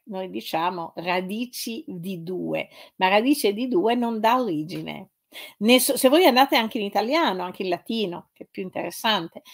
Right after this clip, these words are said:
eh, se guardiamo nessuna radice di due, fatta di due lettere, forma una parola. Forma una radice verbale. Quando noi diciamo vir,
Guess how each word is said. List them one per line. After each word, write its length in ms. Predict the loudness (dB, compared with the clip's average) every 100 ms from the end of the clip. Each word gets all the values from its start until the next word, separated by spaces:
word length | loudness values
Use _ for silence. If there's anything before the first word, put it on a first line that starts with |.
| -20 -18
eh, 240 | 0 2 4
se 220 | 6 8
guardiamo 720 | 10 8 8 6 6 6 4
nessuna 760 | 2 0 0 0 2 4 4 4
radice 720 | 4 2 0 -2 -2 0 0 0
di 200 | -2 -4
due, 400 | -2 2 2 2 4
fatta 260 | 2 2
di 160 | -4 -2
due 180 | 0 2
lettere, 720 | 2 0 -2 0 0 -4 _ 2
forma 440 | 10 10 10 4
una 220 | 0 -2
parola. 580 | -2 0 2 0 -2 -8 _ _ _ _ _ _ _ _ _ _ _ _
Forma 680 | 0 8 8 8 6 2 0
una 240 | 0 0
radice 460 | 0 -2 -4 -4 -4
verbale. 800 | -4 -4 -4 -4 -4 -8 -12 -18 _ _ _ _
Quando 360 | 2 2 2
noi 180 | 0 -2
diciamo 520 | -4 -4 -2 0 0 -2
vir, 720 | 0 2 2 0 0 -2